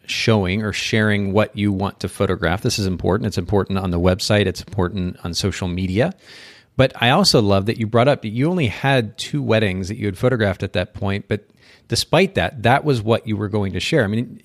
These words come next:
if you think about the number, and those listening in, think about the number of images that we're shooting in a wedding these days, two to three thousand images probably on average.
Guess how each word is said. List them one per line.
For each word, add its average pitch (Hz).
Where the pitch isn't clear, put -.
if -
you 139
think 202
about 107
the 104
number, 107
and 110
those 110
listening 107
in, 92
think 131
about 113
the 98
number 107
of 101
images 98
that 107
we're 101
shooting 117
in 95
a 95
wedding 104
these 82
days, 85
two 104
to 98
three 95
thousand 90
images 95
probably 92
on 87
average. 98